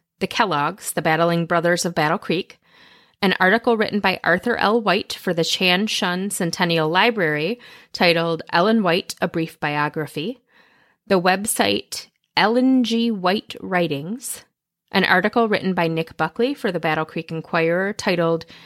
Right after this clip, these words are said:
Three Children Died When the Haskell Home Orphanage Burned in nineteen oh nine. Their Grave is Still Unmarked.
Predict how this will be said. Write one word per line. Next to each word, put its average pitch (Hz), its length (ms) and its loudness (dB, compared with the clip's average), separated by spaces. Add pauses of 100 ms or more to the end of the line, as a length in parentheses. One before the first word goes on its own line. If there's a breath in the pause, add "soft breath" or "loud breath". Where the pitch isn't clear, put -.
(280 loud breath)
Three 220 220 4
Children 190 440 0
Died 196 360 2
When 180 140 0
the 170 100 0
Haskell 170 400 -2
Home 170 300 -4
Orphanage 202 520 -2
Burned 175 240 2
in 165 140 -4
nineteen 156 560 -4
oh 156 120 -4
nine. 254 500 2 (400 loud breath)
Their 185 120 4
Grave 165 320 2
is 165 100 2
Still - 280 0
Unmarked. 160 680 -2